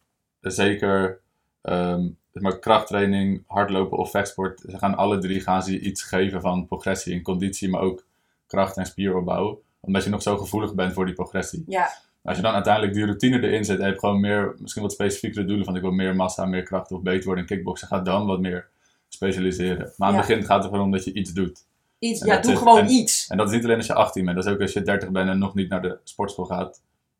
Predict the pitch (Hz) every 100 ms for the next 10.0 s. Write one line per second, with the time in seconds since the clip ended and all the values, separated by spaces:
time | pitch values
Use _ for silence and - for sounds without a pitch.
0 | _ 98 95 101 101 87 - - _ _
1 | _ _ - 185 180 190 180 170 - 95
2 | - 87 82 _ _ _ - 180 170 -
3 | _ _ _ _ - 185 185 180 196 214
4 | 208 220 - 202 196 - 190 - 190 -
5 | - 202 202 214 185 196 190 190 202 202
6 | 180 175 202 220 160 220 - _ - 190
7 | 233 226 185 180 262 - - - 202 233
8 | 285 277 202 214 208 196 196 196 196 196
9 | 185 233 277 240 220 175 160 151 143